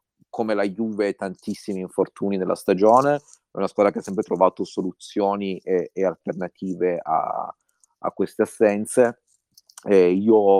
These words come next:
credo davvero che, mm, qualora arrivassero in finale,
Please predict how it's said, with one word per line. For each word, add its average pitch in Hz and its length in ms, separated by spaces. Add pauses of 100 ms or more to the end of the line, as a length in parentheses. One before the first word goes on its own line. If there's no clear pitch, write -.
(100)
credo 104 280
davvero 98 360
che, - 340 (140)
mm, 95 160 (140)
qualora 101 720
arrivassero 92 560
in 92 60
finale, 98 680